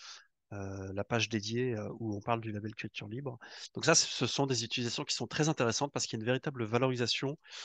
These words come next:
finalement, euh, pas uniquement d'ailleurs du label Cultu-,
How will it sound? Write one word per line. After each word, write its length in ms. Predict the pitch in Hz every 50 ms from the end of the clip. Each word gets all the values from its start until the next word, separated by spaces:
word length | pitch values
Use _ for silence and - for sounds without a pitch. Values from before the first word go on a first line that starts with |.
| - - _ _ -
finalement, 800 | - - 131 117 120 120 117 117 127 131 139 147 151 147 - -
euh, 400 | 117 107 107 107 104 107 113 - - - - _ _ -
pas 120 | - 127
uniquement 380 | 131 147 160 - - 202 196 185
d'ailleurs 260 | 156 127 131 135 135
du 140 | 123 120 110
label 240 | 113 110 117 120 120
Cultu-, 480 | - 127 117 - - - - 117 -